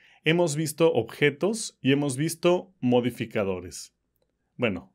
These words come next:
en concreto, modificadores de las frases nominales que están adentro.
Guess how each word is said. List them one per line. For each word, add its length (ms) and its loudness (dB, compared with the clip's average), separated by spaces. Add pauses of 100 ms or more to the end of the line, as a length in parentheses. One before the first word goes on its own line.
en 140 -2
concreto, 400 0
modificadores 720 0
de 80 -2
las 160 -2
frases 320 0
nominales 540 -2
que 80 -6
están 280 -4
adentro. 480 -2